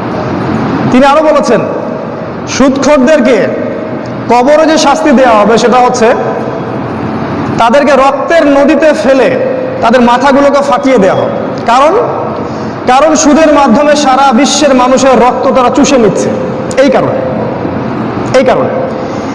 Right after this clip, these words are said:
এর ফলাফলটা কি হয়? এর ফলাফলে ধনীরা ধনী হতে থাকে, আর গরিবরা যত দিন যাবে আস্তে আস্তে আরো দারিদ্র্যের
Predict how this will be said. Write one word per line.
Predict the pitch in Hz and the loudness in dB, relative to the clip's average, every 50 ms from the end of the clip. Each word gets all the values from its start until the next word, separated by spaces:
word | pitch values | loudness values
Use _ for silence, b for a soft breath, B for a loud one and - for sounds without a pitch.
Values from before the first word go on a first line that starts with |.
| B 233 | B 2
এর | 240 | 2
ফলাফলটা | 220 226 262 277 294 269 294 311 311 262 311 | 2 4 2 2 2 2 2 2 2 0 0
কি | - 294 302 | 0 0 2
হয়? | 277 285 294 285 | 2 2 2 2
এর | 277 277 | 2 2
ফলাফলে | 285 277 277 285 285 277 277 294 285 | 2 2 2 2 2 2 2 2 2
ধনীরা | 269 180 170 202 254 269 311 339 320 330 330 226 | 2 2 2 2 2 2 2 2 2 2 2 2
ধনী | 208 208 277 311 330 320 | 2 2 2 2 2 2
হতে | 277 269 - 226 | 2 2 2 0
থাকে, | 170 170 147 123 117 113 110 - - - - - B B B B B B B B | 0 0 -2 -2 -2 -4 -4 -6 -6 -8 -8 -8 B B B B B B B B
আর | - 214 220 | 0 2 4
গরিবরা | 208 269 294 320 311 247 277 294 269 | 4 4 4 4 4 2 2 2 2
যত | 190 277 277 277 285 330 302 | 2 2 2 2 2 2 2
দিন | 214 311 330 330 311 | 4 4 4 4 4
যাবে | 302 302 269 269 | 2 2 2 2
আস্তে | 262 262 - - 311 277 | 0 0 0 0 0 0
আস্তে | 254 - 269 | 0 2 2
আরো | 254 254 269 254 | 2 2 2 2
দারিদ্র্যের | 202 240 254 277 220 202 196 254 254 240 - - - - | 2 2 2 2 2 2 4 4 2 2 2 0 -2 -2